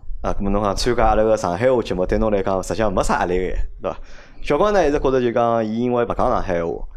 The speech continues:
伊就不大想参加阿拉个上海话聊天节目。我觉得实际上不搭界嘛，因为阿拉是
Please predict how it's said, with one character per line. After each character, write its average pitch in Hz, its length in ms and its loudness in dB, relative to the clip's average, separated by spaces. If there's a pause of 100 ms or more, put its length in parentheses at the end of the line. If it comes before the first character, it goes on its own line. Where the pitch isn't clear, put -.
(200)
伊 98 140 -4
就 101 100 2
不 95 80 0
大 104 160 2
想 120 140 -2
参 107 200 -2
加 98 100 2
阿 92 40 2
拉 95 80 0
个 95 300 0
上 85 180 -4
海 127 160 2
话 117 140 2
聊 85 160 -2
天 - 160 -8
节 92 100 -6
目。 64 100 -8 (280)
我 117 120 0
觉 175 100 2
得 170 60 2
实 - 60 -4
际 95 60 -2
上 120 180 0 (240)
不 87 100 -2
搭 139 80 0
界 123 80 -2 (120)
嘛， 92 120 -4
因 107 80 -2
为 127 80 2
阿 127 60 2
拉 170 100 2
是 143 280 -2